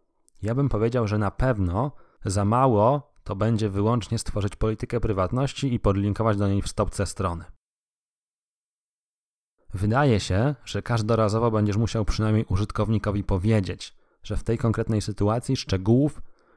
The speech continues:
może poszukać w polityce prywatności. Innymi słowy, rodo znowu skupia się na takich rzeczywistych środkach, w tym wypadku na środkach mających służyć ochronie użytkownika,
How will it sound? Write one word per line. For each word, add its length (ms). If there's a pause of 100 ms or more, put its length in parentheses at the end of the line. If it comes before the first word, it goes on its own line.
(120)
może 220
poszukać 400
w 40
polityce 400
prywatności. 760 (1000)
Innymi 340
słowy, 500 (640)
rodo 340
znowu 360
skupia 420
się 140
na 80
takich 260
rzeczywistych 560
środkach, 640 (240)
w 80
tym 160
wypadku 420
na 120
środkach 500
mających 440
służyć 360
ochronie 500
użytkownika, 880